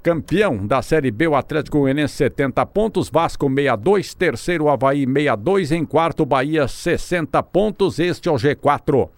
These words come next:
Depois aparece Náutico, cinquenta e sete, Londrina, cinquenta e sete, C R B, cinquenta e cinco.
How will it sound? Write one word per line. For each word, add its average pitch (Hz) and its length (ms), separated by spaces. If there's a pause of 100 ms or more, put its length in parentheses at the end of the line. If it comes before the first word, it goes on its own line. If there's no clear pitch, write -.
(360)
Depois 160 360
aparece 156 560
Náutico, 135 480
cinquenta 135 480
e 135 80
sete, 185 360
Londrina, 147 480
cinquenta 135 480
e 120 80
sete, 170 360
C 160 140
R 139 240
B, 151 180
cinquenta 151 560
e 123 60
cinco. 160 540